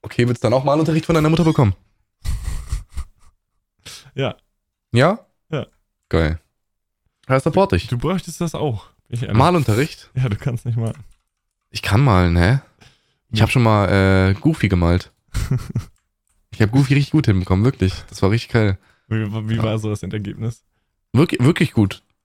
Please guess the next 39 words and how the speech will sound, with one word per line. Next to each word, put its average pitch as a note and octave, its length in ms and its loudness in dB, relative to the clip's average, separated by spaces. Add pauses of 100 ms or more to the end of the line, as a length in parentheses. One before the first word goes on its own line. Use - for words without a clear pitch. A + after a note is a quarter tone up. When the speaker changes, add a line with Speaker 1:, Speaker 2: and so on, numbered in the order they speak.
(280)
Speaker 1:
Also F#2+ 200 4
wirklich C3 240 -2
strong. F2 300 -2 (360)
Speaker 2:
Wirklich D#3 320 -8
strong? F2 340 -10 (180)
Speaker 1:
Ja, F3 280 4
war E3 160 0
wirklich D3 260 0
strong. F2+ 300 -2 (160)
Speaker 2:
Soll A2 80 -8
ich A#2+ 60 -6
dir B2 160 -6
glauben? A#2 500 -6 (480)
Speaker 1:
Ja, A2 180 2
glaub G2+ 220 0
mir F2+ 80 0
mal F2 100 2
bitte. F2+ 220 -2 (640)
Speaker 2:
Okay. B2+ 260 -12
Speaker 1:
Ähm, G#2+ 800 2 (200)
ja. G2 220 2 (760)
Gut. - 280 0 (320)
Haben G2 140 0
wir - 20 0
noch C#3 120 0
irgendwelche A2 380 0
speziellen G#2+ 400 -2
Themen C#3 240 2
oder E3+ 140 2
heben D3 160 4
wir C#3+ 40 4
uns C#3+ 100 0
die C#3+ 100 -8
für C#3 100 -2
die C#3+ 100 2
nächste G2 300 2
Folge D#2+ 260 0
auf, E2+ 140 -2
Niki? F2 300 -8